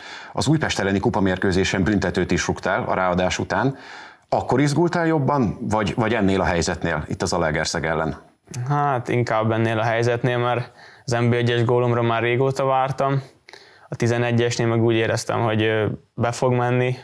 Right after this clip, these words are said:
Speaker 2: hogyha eltalálom, és, ö, feljebb tudom rúgni, mint a kapu közepe,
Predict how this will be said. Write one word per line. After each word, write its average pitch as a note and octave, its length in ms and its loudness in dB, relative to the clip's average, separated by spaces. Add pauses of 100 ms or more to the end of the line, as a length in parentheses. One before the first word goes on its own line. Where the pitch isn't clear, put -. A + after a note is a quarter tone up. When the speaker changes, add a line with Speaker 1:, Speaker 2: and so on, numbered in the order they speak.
(140)
Speaker 2:
hogyha - 600 -2
eltalálom, A#2 640 0
és, G#2+ 200 -2
ö, G2+ 180 0
feljebb A#2 360 0
tudom G#2+ 220 0
rúgni, A2 220 2
mint G#2+ 160 2
a A2 60 -2
kapu A2 240 -4
közepe, B2+ 540 -2